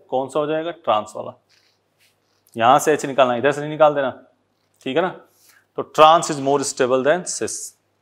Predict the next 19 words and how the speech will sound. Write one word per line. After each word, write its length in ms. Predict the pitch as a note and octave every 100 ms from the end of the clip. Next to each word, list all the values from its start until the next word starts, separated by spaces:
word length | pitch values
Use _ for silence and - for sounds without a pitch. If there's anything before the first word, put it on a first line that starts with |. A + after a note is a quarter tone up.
| _ _ _ _ -
ठीक 160 | C#3
है 60 | D#3+
ना, 60 | F#3
क्योंकि 540 | - - _ B2 -
एच 200 | D3+ C#3
प्लस 320 | - E3+ F3+ - - _ _ _ _ -
ले 160 | B2
जाओगे 260 | D#3 E3 E3+
ओएच 320 | F3+ D#3+ D#3 -
टू, 300 | F3+ F#3 - - _
ये 180 | C#3 G#3
रीअरेंजमेंट 580 | D#3 C#3+ B2 A2 A2+ -
करेगा। 360 | A2+ G#2+ A2+ -
मैकेनिज्म 300 | B2+ C3+ E3+
लिख 100 | E3+
दे 120 | D#3 E3
क्या, 140 | E3+ B2 - _ _ _ _ _ _ _ - - _ _ _ _ _ _ _ _ _ -
अरे 120 | B2
बोलो, 240 | C3+ E3